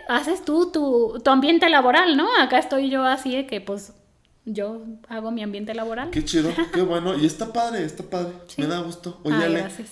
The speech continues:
Speaker 2: ya casi vamos a terminar.
Speaker 1: Ah, ok, qué
Speaker 2: Es tu
Speaker 1: rápido.
Speaker 2: momento influencer.
Speaker 1: <gasps>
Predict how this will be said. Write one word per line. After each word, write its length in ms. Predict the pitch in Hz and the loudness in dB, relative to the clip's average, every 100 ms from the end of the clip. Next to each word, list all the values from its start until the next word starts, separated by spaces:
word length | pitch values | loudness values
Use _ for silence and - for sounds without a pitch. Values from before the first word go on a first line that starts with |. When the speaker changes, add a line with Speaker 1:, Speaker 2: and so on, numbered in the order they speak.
| 127 | -8
Speaker 2:
ya 140 | 160 | -6
casi 220 | 165 156 | -6 -6
vamos 180 | 147 156 | -8 -8
a 40 | 156 | -12
terminar. 500 | - 104 104 120 160 | -12 -10 -6 -4 -4
Speaker 1:
Ah, 80 | 208 | -6
ok, 40 | 196 | -10
qué 120 | - 208 | -14 -10
Speaker 2:
Es 100 | - | -8
tu 40 | 226 | -6
Speaker 1:
rápido. 200 | 151 123 | -4 -2
Speaker 2:
momento 200 | 120 139 | -2 -2
influencer. 520 | 135 123 120 120 113 - - | -4 -2 -4 -2 -6 -8 -10
Speaker 1:
<gasps> 280 | 302 311 - | -6 -6 -8